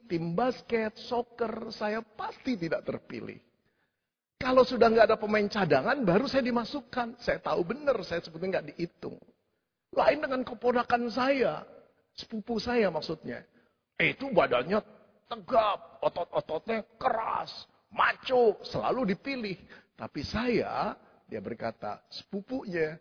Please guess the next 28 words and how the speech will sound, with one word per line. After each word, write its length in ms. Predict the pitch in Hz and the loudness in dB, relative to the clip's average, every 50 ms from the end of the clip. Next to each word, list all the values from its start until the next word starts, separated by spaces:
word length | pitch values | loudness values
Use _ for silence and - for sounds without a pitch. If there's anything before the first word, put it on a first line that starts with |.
| - - - - | -18 -20 -20 -20
selalu 400 | - - 170 160 147 160 202 185 | -16 -10 -6 -4 -4 -4 -2 0
bagian 400 | 160 147 143 143 160 165 160 165 | 0 0 0 0 -2 -2 -2 -4
yang 160 | 160 143 151 | -6 -6 -8
terakhir." 640 | - - - - - 151 151 - - - 107 - - - _ _ _ _ _ _ _ _ _ _ _ _ _ _ _ _ _ _ _ _ _ _ _ _ _ _ _ _ _ _ - | -8 -10 -10 -8 -8 -10 -12 -12 -14 -14 -14 -14 -16 -18 _ _ _ _ _ _ _ _ _ _ _ _ _ _ _ _ _ _ _ _ _ _ _ _ _ _ _ _ _ _ -6
Pernah 400 | 339 339 311 294 302 302 285 269 | -4 -2 -2 -2 -2 0 -2 -2
saya 240 | 262 - 269 262 214 | -2 0 0 2 2
dicengkram 560 | 214 214 - 247 240 233 208 226 247 247 240 | 2 0 0 0 0 0 0 0 0 0 2
oleh 160 | 233 226 214 | 2 0 0
perasaan 400 | 214 - 208 196 - - 202 202 - 196 | 0 0 -4 -4 -2 -2 -4 -4 -2 -2
iri 160 | 185 185 196 | 0 0 0
hati 400 | 185 185 190 185 180 - 208 202 | -2 -2 -4 -6 -6 -4 -4 -4
begitu 400 | 175 165 160 175 - - 165 151 | -4 -4 -6 -6 -6 -6 -6 -2
rupa. 480 | 160 185 190 180 - - - 117 - - - _ _ _ _ _ _ _ _ _ _ - - | 0 0 0 0 -4 -6 -6 -6 -6 -6 -12 _ _ _ _ _ _ _ _ _ _ -2 -2
Gadis-gadis 640 | 202 190 202 - - - 196 185 196 247 226 - | 0 0 0 -2 2 6 6 6 6 6 -2 0
juga 160 | 233 208 196 180 | 0 0 0 0
tidak 320 | 208 190 190 - - - | 0 -2 -2 -2 0 -2
pandang 400 | 185 190 190 185 180 180 180 185 180 175 | -2 0 0 0 0 -2 -2 -4 -6 -4
saya 480 | 196 202 214 220 208 165 139 - - | -2 -2 -2 -2 -2 -4 -4 -8 -10
karena 400 | - - 104 98 117 120 139 156 | -12 -12 -10 -8 -6 -4 -4 -2
laki-laki 640 | 180 170 120 - - - 113 110 110 - - 180 180 | -2 -2 -4 -6 -6 -8 -8 -8 -8 -8 -6 -4 -4
yang 160 | 170 185 208 - - - - _ _ _ _ _ _ | -4 -6 -10 -16 -20 -20 -20 _ _ _ _ _ _
kayaknya 480 | - 127 120 123 123 - - 143 139 143 | -12 -10 -8 -8 -8 -8 -8 -8 -8 -6
lemah. 600 | 135 123 131 123 117 113 107 98 - - - - _ _ _ _ _ _ _ _ _ _ _ _ _ _ _ _ _ _ _ | -6 -6 -6 -6 -6 -8 -8 -12 -14 -16 -20 -20 _ _ _ _ _ _ _ _ _ _ _ _ _ _ _ _ _ _ _
"Tapi 240 | _ 98 _ - - - | _ -20 _ -14 -14 -12
aku 320 | - 110 - - 117 110 - | -12 -16 -16 -12 -12 -12 -12
tahu," 580 | - 110 107 101 104 104 107 107 104 107 107 110 113 - _ _ _ _ | -10 -10 -10 -10 -10 -10 -12 -12 -14 -16 -18 -18 -20 -20 _ _ _ _
dia 160 | 117 110 101 | -10 -10 -8
bilang, 400 | 107 110 104 101 101 101 - | -8 -12 -12 -14 -16 -18 -20